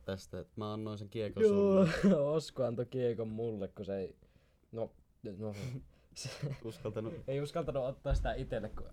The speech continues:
Speaker 2: oissa se äiti nyt haistanut se sieltä vittu repun
Speaker 1: <laughs>
Speaker 2: läpi sen kiekon.
Speaker 1: Niin, ei
Speaker 2: Ja
Speaker 1: uskaltanut ottaa itelle sitä kiekkoa.
Speaker 2: Joo, äiti olisi löytänyt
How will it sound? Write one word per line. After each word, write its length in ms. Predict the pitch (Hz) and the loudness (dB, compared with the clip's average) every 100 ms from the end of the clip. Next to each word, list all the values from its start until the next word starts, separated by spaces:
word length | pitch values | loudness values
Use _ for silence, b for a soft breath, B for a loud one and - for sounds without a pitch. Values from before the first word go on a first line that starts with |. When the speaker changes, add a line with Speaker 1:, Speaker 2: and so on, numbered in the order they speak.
| - | -10
Speaker 2:
oissa 280 | 123 117 | -10 -6
se 160 | 127 120 | -2 0
äiti 320 | 120 117 107 | 2 0 -2
nyt 140 | 107 - | -6 -4
haistanut 540 | 117 110 110 120 110 | -2 0 0 0 0
se 120 | - | -2
sieltä 320 | 110 110 113 | -2 -2 -2
vittu 260 | 131 127 131 131 | -4 -2 2 8
repun 400 | 208 175 170 165 | 8 8 2 2
Speaker 1:
<laughs> 60 | - | 4
Speaker 2:
läpi 300 | 196 214 - | 6 6 6
sen 240 | 156 160 | 2 -2
kiekon. 320 | - 160 - 135 | -2 -4 2 4
Speaker 1:
Niin, 160 | 127 | 6
ei 100 | 131 | 4
Speaker 2:
Ja 80 | 196 185 | 4 4
Speaker 1:
uskaltanut 520 | 160 - 185 175 143 107 | 2 4 4 4 2 0
ottaa 360 | 127 - 135 - | -2 0 0 0
itelle 380 | 131 127 107 | 0 2 2
sitä 240 | 101 104 101 | 0 -2 -4
kiekkoa. 560 | 104 101 98 - - 95 104 - - 139 | -4 -4 -4 -6 -12 -10 -10 -14 -14 -8
Speaker 2:
Joo, 160 | 135 117 | -6 -2
äiti 380 | 120 127 120 | 2 2 2
olisi 180 | 117 123 | -2 2
löytänyt 400 | 117 113 101 110 | 2 2 2 -2